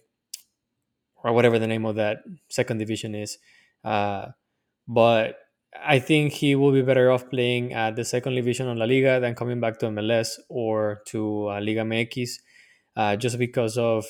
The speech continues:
you know, what it, the challenge that it will represent for him as a player to go from, you know, to win promotion in La Liga. Um, if he goes to Nottingham Forest, I think he is also, it will be a, also a decent move.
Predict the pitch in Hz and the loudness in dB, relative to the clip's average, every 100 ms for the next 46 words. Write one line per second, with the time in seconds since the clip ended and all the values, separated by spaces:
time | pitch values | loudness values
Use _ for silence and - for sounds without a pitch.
0 | - 110 110 113 113 113 78 73 95 160 | -8 -4 -2 2 2 2 -4 -14 -14 -12
1 | 139 147 127 139 131 131 123 123 120 113 | -4 0 2 4 4 4 2 2 2 0
2 | 123 110 113 123 - _ _ - 135 139 | 0 -2 -2 -2 -6 _ _ -2 0 2
3 | 139 139 143 151 143 143 143 - _ _ | 0 0 0 4 4 4 0 -18 _ _
4 | - 123 117 110 110 110 113 127 117 110 | -4 -2 0 0 0 0 0 -2 0 0
5 | 107 101 120 110 104 117 143 175 117 120 | -2 -4 -2 -2 -2 -4 -6 -8 0 0
6 | 127 123 _ - 127 131 - 151 147 _ | 0 -6 _ -2 0 0 0 -4 -6 _
7 | _ _ - 135 131 135 143 156 - _ | _ _ -6 0 2 4 2 -2 -6 _
8 | _ - - 110 107 104 107 104 - 131 | _ -16 -2 0 0 0 -2 -4 -4 0
9 | 135 139 139 139 135 135 120 139 127 123 | 4 2 2 0 2 0 0 2 2 0
10 | 120 123 127 131 139 120 117 135 127 147 | -2 -2 -2 -4 -4 0 0 0 -4 -4
11 | 123 127 139 131 120 135 120 123 127 120 | 2 4 6 6 4 2 0 0 0 0
12 | 135 135 135 | 0 2 0